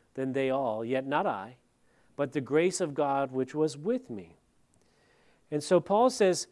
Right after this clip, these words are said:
we're not to use the grace of God in vain. We're to go out there and to preach the gospel. I, I loved what Warren Wiersbe put in his commentary. He said that we're not to be couch potatoes, and especially as Christians, we're not to be pew potatoes,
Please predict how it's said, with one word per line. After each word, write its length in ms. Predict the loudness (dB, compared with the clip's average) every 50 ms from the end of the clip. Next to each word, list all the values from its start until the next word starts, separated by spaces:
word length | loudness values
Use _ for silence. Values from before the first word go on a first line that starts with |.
| _ _ _ _ _ _ _ _ _ _ _ _ _ _ _ _ _ _ _ -20 -20 -20 _ _
we're 140 | 8 8 8
not 240 | 10 8 6 6 4
to 100 | 2 2
use 220 | 4 4 4 4
the 80 | 2 4
grace 280 | 6 6 6 6 6 2
of 120 | -2 2
God 180 | 4 4 4 4
in 160 | 2 2 2
vain. 320 | 2 4 4 4 4 4 4
We're 100 | 2 2
to 120 | 2 -2
go 300 | -2 2 4 4 6 6
out 180 | 4 4 2 2
there 140 | 2 2 2
and 100 | 2 -2
to 80 | -6
preach 320 | -10 -6 -4 -6 -6 -4 -2
the 120 | -4 -2
gospel. 520 | -2 -2 -2 -2 -4 -8 -2 0 2 4 6
I, 140 | 6 6
I 140 | 6 6 4 4
loved 240 | 4 4 2 4
what 160 | 4 2 2 4
Warren 320 | 2 2 2 4 2 2
Wiersbe 500 | 4 4 4 2 2 -2 -4 -6 -6 -4
put 200 | -2 -2 -2 -2
in 100 | -4 -6
his 200 | -4 -4 -6 -4
commentary. 680 | -4 -4 -4 -2 -4 -6 -6 -2 -2 0 0 2 0 0
He 180 | 0 -2 -4 -4
said 300 | -4 -2 -2 -2 0 2
that 160 | 0 2 2
we're 80 | 0
not 260 | 0 0 0 -2 -2 -4
to 100 | -6 -4
be 100 | -4 -4
couch 380 | -4 -2 0 0 0 0 -2 _
potatoes, 520 | -8 -6 -2 -2 -2 0 0 -2 -2 -2
and 120 | -4 -6
especially 420 | -6 -6 -4 -4 -4 -4 -2 -4 -6
as 100 | -6 -6
Christians, 420 | -6 -6 -6 -6 -6 -8 -8 -4 -4
we're 80 | -2
not 180 | -2 -2 -2 -4
to 80 | -6
be 140 | -6 -6 -6
pew 340 | -6 -6 -6 -4 -2 -2 -2
potatoes, 800 | -2 -4 -4 -4 -2 -6 -6 -6 -6 -10 -14 -16 -18 -20 -20